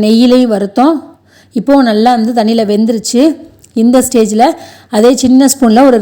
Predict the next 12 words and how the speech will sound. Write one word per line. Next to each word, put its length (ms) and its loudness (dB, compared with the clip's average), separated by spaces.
ரெண்டு 240 2
ஸ்பூன் 320 2
அளவு 260 2
மட்டும் 260 0
நெய் 220 -2
சேர்த்துக்கலாம். 540 0
நீங்க 300 0
இந்த 180 0
நெய் 240 2
வேணாம் 220 0
அப்படின்னா 300 -2
கூட 100 -2